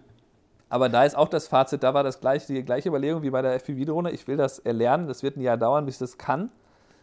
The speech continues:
Ich hab's mal zwischendurch eingesetzt bei einem Auftrag. Ähm, und, äh, ja, fand die Ergebnisse schon gut, die ich gemacht habe.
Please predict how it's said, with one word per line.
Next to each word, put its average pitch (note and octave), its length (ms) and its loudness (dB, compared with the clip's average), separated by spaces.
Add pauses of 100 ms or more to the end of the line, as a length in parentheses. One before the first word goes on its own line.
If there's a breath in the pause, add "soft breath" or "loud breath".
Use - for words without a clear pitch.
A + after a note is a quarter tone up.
Ich - 140 -12
hab's - 200 2
mal E3 160 4
zwischendurch D#3 420 -4
eingesetzt E3+ 500 -4
bei C#3 60 0
einem C#3 140 -2
Auftrag. D#3+ 640 -2 (720 soft breath)
Ähm, C3+ 420 -2 (680)
und, C3+ 680 -4
äh, A#2+ 40 -8
ja, A#2 1300 0
fand D#3 260 -2
die E3 60 0
Ergebnisse E3 460 -4
schon C#3+ 240 -4
gut, F3 300 -2
die A3 40 -6
ich G#3+ 120 -8
gemacht F#3 300 -6
habe. G#3 320 2